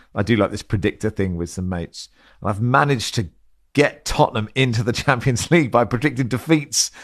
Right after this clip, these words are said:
for Liverpool, <laughs> Brighton and Manchester United for, for the rest of the season, despite the fact that, you're right, Liverpool play Leicester and Manchester United play Wolves.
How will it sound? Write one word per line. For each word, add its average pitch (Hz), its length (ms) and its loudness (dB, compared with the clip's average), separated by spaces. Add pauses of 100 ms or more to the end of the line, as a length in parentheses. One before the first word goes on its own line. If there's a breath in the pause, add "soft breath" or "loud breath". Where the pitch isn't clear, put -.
for 127 80 4
Liverpool, 165 600 4
<laughs> - 20 -4
Brighton 156 520 4
and 143 200 2
Manchester 160 460 0
United 160 380 2
for, 127 200 2 (260 loud breath)
for 151 80 0
the 151 100 6
rest 175 280 4
of 143 100 2
the 143 80 2
season, 143 540 6 (260 loud breath)
despite 165 320 4
the 165 80 -2
fact 135 220 2
that, 127 200 0 (320 soft breath)
you're 131 140 6
right, 123 160 6
Liverpool 139 340 4
play 127 180 6
Leicester 131 300 4
and 117 80 2
Manchester 117 340 -2
United 120 200 0
play 120 160 4
Wolves. 113 640 2